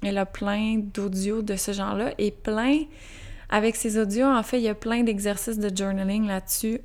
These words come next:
et, euh, spécifiquement pour le shadow work. Donc, si jamais vous parlez anglais, ça peut être une très belle ressource. Malheureusement, j'en ai pas en français. Je,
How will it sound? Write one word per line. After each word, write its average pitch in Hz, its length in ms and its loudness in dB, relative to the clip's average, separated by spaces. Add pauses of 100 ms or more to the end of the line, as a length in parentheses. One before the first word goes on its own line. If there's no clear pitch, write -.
(280)
et, 185 260 0
euh, 180 160 0
spécifiquement - 1040 -2
pour 196 180 -4
le 180 120 0
shadow 185 340 0
work. 185 460 -2
Donc, 190 260 -2
si - 240 -2
jamais 208 300 0
vous 202 180 -8
parlez 202 360 -4
anglais, 190 440 -2
ça - 200 -8
peut - 120 -6
être 196 180 -6
une 185 160 -4
très - 240 -6
belle 202 220 -2
ressource. - 720 -6 (680)
Malheureusement, 196 680 0 (680)
j'en 208 360 2
ai 208 80 4
pas 208 240 -2
en 190 60 -2
français. 196 600 -4
Je, - 440 -6